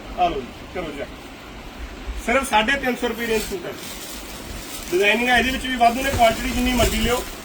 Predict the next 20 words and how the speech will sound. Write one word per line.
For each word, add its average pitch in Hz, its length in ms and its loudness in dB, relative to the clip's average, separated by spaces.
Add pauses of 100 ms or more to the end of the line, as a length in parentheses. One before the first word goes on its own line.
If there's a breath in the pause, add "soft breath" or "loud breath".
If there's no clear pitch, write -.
(1800)
ਆਹ 135 60 -2
ਲਓ, - 100 -8 (800)
ਅਗਲੀ 226 180 2
ਆਈਟਮ 240 200 4
ਚੈੱਕ 220 160 0
ਕਰੋ, 170 140 -4 (3000)
ਵਰਕ 202 280 2
ਵੀ 247 140 2
ਬਹੁਤ 247 220 0
ਸੋਹਣੇ 254 200 2
ਆਏ 254 180 2
ਹੋਏ 254 120 2
ਨੇ, 277 160 -2 (140)
ਡਿਜ਼ਾਈਨਿੰਗਾਂ 226 400 4
ਵੀ 233 60 0
ਬਹੁਤ 214 220 -2
ਵਧੀਆ 220 180 -4
ਆਈਆਂ 180 160 0
ਹੋਈਆਂ 143 180 -8
ਨੇ। 120 60 -6